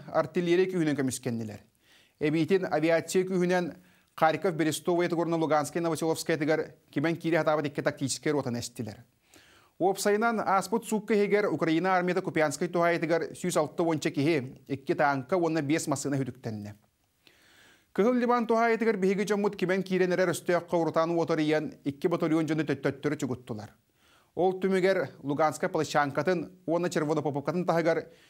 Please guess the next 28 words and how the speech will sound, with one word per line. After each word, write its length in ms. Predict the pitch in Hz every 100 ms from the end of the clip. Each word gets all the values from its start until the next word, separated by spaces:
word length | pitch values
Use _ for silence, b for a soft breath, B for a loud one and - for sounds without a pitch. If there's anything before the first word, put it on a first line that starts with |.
| b b
хүстен 320 | 196 196 226
тахса 280 | 202 190 226
халлааты 680 | 196 170 170 165 202 196 160
үс 180 | 202 185
танканы 480 | - 160 143 175 185
бес 220 | 170 180
куяқтаах 460 | 165 156 - 170 175
масынын 400 | 165 170 160 156
оннадан 460 | 156 151 151 156 -
арас 320 | 131 143 -
техникаде 560 | 143 139 127 117 110 - b b -
үлтүрүттүлэр. 720 | 135 - 127 123 117 104 - _ _ _ _ _ b b b b b b b
Соғыру 360 | - 202 247 247
Донецкай 380 | 240 240 254
тухайтыгар 800 | 247 220 226 220 226 220 220 139 -
Чолан 320 | - 170 180
Новомихайловка, 800 | 185 170 165 160 156 151 147 -
онна 220 | 180 170
Павловка 420 | 165 151 147 139 160
бөһүректер 400 | 165 160 165 160
тастарыгар 600 | 151 - 151 156 143 127 _ b b b
өстөөх 460 | 160 175 - 226 208 202
икки 160 | 226
түгіл 180 | 220 214
саба 220 | 190 175
түһө 160 | 175 143
атаата. 440 | 123 113 107 101 - _ _
Олар 240 | 156 170